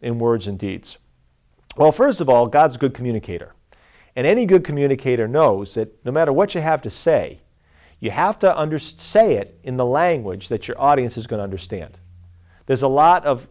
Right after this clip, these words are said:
uh, many of people have, have heard great professors and great intellects who can't communicate for nothing 'cause they, they, they speak incomprehensibly. They use the vocabulary no one understands, et cetera.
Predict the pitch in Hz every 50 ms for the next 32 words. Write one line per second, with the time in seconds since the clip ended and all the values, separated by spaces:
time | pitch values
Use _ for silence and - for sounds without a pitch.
0 | _ - 98 85 71 - 127 123 95 87 120 120 123 127 143 160 170 165 165 -
1 | 165 147 135 - 123 131 - - 110 104 101 - 110 110 - - - 143 135 120
2 | - 127 131 117 - 131 110 - 135 131 123 - - 120 110 98 - 107 104 98
3 | 117 117 117 110 127 120 - 117 107 104 95 - - - 117 110 - - 131 123
4 | - - 113 110 120 117 113 - - 95 92 - - _ _ _ _ _ 110 107
5 | 113 104 - - 64 - - 110 101 107 - 113 110 101 107 107 101 107 107 -
6 | - 110 107 101 95 - - - 147 143 127 - - _ 131 127 120 - 123 120
7 | 113 - 110 101 117 113 - - 92 87 87 92 98 107 113 107 - - 107 101
8 | - - 120 123 127 127 127 117 110 107 110 110 113 107 104 98 95 - - -
9 | 156 156 151 151 131 127 107 - - 156 151 123 98 90